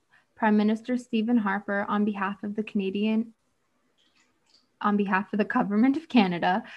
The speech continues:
delivers a formal apology in the House of Commons to former students, their families, and communities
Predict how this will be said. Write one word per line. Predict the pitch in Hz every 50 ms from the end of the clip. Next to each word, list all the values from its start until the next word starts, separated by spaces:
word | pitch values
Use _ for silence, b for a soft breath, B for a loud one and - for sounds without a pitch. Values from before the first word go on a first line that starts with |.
| B B B _ -
delivers | 233 220 214 202 196 196 208 220 214
a | 240
formal | 220 - - 202 196 196 208 226 247
apology | 254 240 - 220 214 214 214 214 202 196 214 214 214 220 240 240 - _
in | 240 226
the | 220 208
House | 208 202 208 208 -
of | 240 220 -
Commons | - - 196 196 196 202 202 208 -
to | - - 220
former | 208 - 214 202 208 214 220 220
students, | 220 - - 202 202 208 - 233 - 214 - _ _ _ _ _ _ _ _ _ _ _ _ _ _ _ _ _ _ _ _ _
their | 220 220 214
families, | 214 - 208 208 208 208 214 220 226 240 254 254 254 247 - - - _
and | 214 208 208 208
communities | - 214 202 196 190 190 190 190 202 202 202 202 -